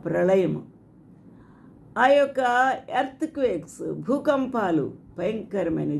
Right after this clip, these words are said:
జరిగినప్పుడు వారి యొక్క ఆస్తి నష్టము, ప్రాణ నష్టము, నిలువ నీడ లేక, చోటు లేక పరుగులు,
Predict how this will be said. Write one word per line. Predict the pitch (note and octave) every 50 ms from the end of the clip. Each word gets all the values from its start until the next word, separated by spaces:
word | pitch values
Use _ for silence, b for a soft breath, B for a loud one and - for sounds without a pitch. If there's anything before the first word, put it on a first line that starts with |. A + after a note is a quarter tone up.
| D3
జరిగినప్పుడు | D#3+ E3 D#3 E3 D#3 D#3+ D#3 D3 C3+ - - C3 C3 A#2 - - - - B B B B B B B B B B B B B B B B - - - - - - - - C#3+ D3
వారి | D#3+ E3 F3+ F3+ G3 G3
యొక్క | G3 G3 - G#3+ G#3 A3
ఆస్తి | A#3 A3+ A#3 - C4 B3+ B3
నష్టము, | B3 C4 B3+ - B3+ C4 C#4 C#4+ C#4 C4+
ప్రాణ | B3+ B3+ C4 C#4+ D4 D4+ C4 A3
నష్టము, | F3 D#3 D3+ - - D#3 C#3+ C#3 C3 A2+ A2+ A#2 - - - - _ _ - - - - - - F3
నిలువ | F#3 F#3 G3 G3 G3 F#3 F3+ E3+ E3 D#3 D#3 E3
నీడ | F3 F#3+ G3 G3+ F#3+ F3+ E3+
లేక, | D#3+ D#3 D3+ - D3 C3+ C3+ B2+ B2 A#2+ -
చోటు | - F3 F3+ E3+ F3 D#3+ C#3+ C3
లేక | - - - - A2+ - D3+ -
పరుగులు, | D3+ D3+ D3 D#3 E3 D#3+ E3 D#3+ D3+ C#3+